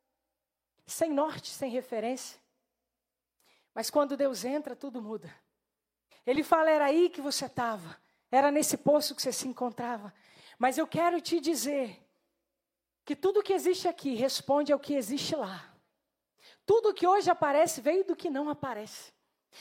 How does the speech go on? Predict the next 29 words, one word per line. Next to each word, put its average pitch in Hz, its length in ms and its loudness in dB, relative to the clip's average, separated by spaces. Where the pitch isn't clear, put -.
E 339 80 0
quando 427 340 4
Deus 440 360 2
criou 339 320 4
todas 302 340 -2
as 247 160 -6
coisas, 294 400 2
em 269 80 -2
Gênesis 311 480 -2
diz 330 240 -2
que - 60 -12
estava 311 340 0
tudo 359 340 -2
sem 330 200 -4
forma 330 340 0
e 320 40 -6
vazia. 311 540 0
Havia 359 320 2
caos. 359 840 0
E 330 120 4
Deus 403 200 4
não 392 140 0
tem 415 160 2
problema 392 540 4
em 349 160 2
entrar 359 280 0
no 359 140 0
nosso 349 300 4
caos, 311 720 2